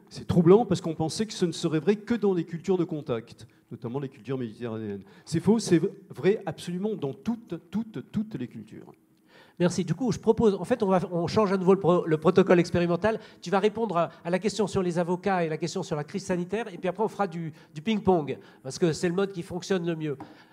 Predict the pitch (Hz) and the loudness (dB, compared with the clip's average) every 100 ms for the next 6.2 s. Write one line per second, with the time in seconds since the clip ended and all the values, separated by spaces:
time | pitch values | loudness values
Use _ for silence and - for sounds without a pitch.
0 | - 175 196 214 214 190 175 135 101 - | -6 -4 0 2 4 2 0 -4 -6 -12
1 | - - 175 170 160 147 143 127 131 143 | -14 -10 -6 -2 -2 -2 -2 -4 -4 -8
2 | - 175 165 160 151 147 113 143 135 131 | -6 -4 -2 -2 -4 -6 -12 -12 -12 -10
3 | 120 101 98 104 110 117 110 110 113 123 | -10 -10 -16 -16 -14 -12 -12 -10 -10 -4
4 | 156 127 - - _ 143 160 - 135 147 | -4 -4 -12 -20 _ -2 -2 -2 -6 -6
5 | - - 170 156 151 147 135 123 120 143 | -8 -6 -6 -4 -4 -4 -4 -8 -6 0
6 | 156 | 0